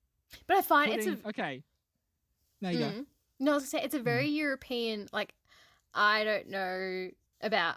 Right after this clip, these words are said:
Speaker 1: other nationalities, but I find it's a very European thing to not get along with your <laughs> siblings 'cause, like, my dad does not talk to his brother, and on my mum's side, the siblings don't talk to each other. So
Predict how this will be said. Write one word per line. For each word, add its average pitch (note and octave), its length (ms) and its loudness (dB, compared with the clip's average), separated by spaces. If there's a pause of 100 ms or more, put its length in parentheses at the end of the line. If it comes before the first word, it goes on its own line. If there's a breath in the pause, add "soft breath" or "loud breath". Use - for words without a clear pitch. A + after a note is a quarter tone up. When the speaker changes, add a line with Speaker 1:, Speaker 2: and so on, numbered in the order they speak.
Speaker 1:
other F3+ 480 0
nationalities, F#3 680 -4
but G3+ 120 0
I F#3+ 60 2
find G#3 240 0
it's A3+ 100 -8
a B3 60 -2
very F#3+ 260 0
European F3+ 880 -6
thing F#3 300 -6
to - 120 -8
not G3 280 -4
get G3+ 120 -2
along G3+ 340 -2
with G3 120 -4
your G#3 100 -4
<laughs> - 120 0
siblings A#3 760 -2
'cause, A#3+ 420 0 (360 loud breath)
like, A3 140 0
my G#3+ 220 2
dad F3+ 500 0 (440)
does G#3+ 180 -2
not G#3 220 -2
talk F#3+ 220 -8
to G3 100 -10
his F3+ 140 -8
brother, - 400 -6
and G#3 180 -4
on G3 120 -2
my F#3+ 180 0
mum's F#3 260 -4
side, F3 280 -4 (340)
the G#3 60 -10
siblings F#3+ 380 -2
don't F3+ 180 -8
talk G3+ 200 -8
to G3+ 60 -8
each G3 120 -8
other. F3+ 200 -4
So G3 240 -2